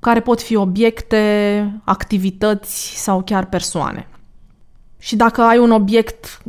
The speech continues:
care rămâne în universul tău, să te întrebi de ce continui să-l ai, care este rolul lui și ce reprezintă el pentru tine.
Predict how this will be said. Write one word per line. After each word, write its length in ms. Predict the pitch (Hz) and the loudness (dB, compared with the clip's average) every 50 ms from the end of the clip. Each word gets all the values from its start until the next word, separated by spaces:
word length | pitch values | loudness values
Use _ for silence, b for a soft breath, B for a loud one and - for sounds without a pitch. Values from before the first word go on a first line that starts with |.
| - | -10
care 220 | - 226 208 208 208 | -4 -2 -2 0 0
rămâne 340 | 202 208 202 208 220 226 | 2 2 2 4 4 2
în 60 | 220 214 | 2 2
universul 540 | 208 202 202 190 208 202 - - 202 190 | 2 0 0 0 0 -2 -2 -2 -4 -4
tău, 420 | 185 190 208 226 233 233 233 220 220 | -4 -2 -2 0 2 2 0 -2 -4
să 200 | 214 - 226 220 - - - - - _ _ _ - _ _ _ _ _ _ | -6 -6 -8 -8 -8 -18 -20 -20 -20 _ _ _ -20 _ _ _ _ _ _
te 100 | - 208 | 0 0
întrebi 420 | 208 202 226 220 226 220 220 - - - | 2 2 2 0 0 -2 -4 -10 -14 -10
de 140 | 196 196 | -4 -4
ce 200 | 214 214 - - | -4 -4 -2 -4
continui 440 | 226 - 226 208 202 - 214 202 202 | -4 0 0 -2 0 0 0 0 0
să-l 260 | 202 - - 196 180 | 0 -2 -2 -2 -2
ai, 280 | 180 165 - - 151 - - - | -2 -4 -4 -6 -10 -10 -14 -8
care 420 | - 208 196 196 196 196 196 196 | -4 -2 0 0 0 -2 -2 -2
este 720 | 190 190 190 190 185 185 - - 196 190 190 185 185 185 180 | -2 -2 -2 -4 -4 -6 -6 -4 -4 -2 0 0 0 -2 0
rolul 300 | 185 196 196 196 185 185 | 0 0 0 0 0 0
lui 160 | 185 196 220 | 0 0 -2
și 160 | 208 - 214 | -2 -4 -6
ce 260 | 196 - - 240 220 | -6 -4 -2 -2 0
reprezintă 560 | 220 214 202 - 202 196 190 196 196 196 196 190 | 0 -2 -2 -2 -4 -2 0 0 0 0 0 0
el 160 | 185 185 180 | -2 -2 -2
pentru 300 | 185 185 180 185 - 185 | -2 -4 -4 -4 -4 -6
tine. 440 | - - - 175 165 - - - | -8 -8 -12 -12 -10 -10 -12 -16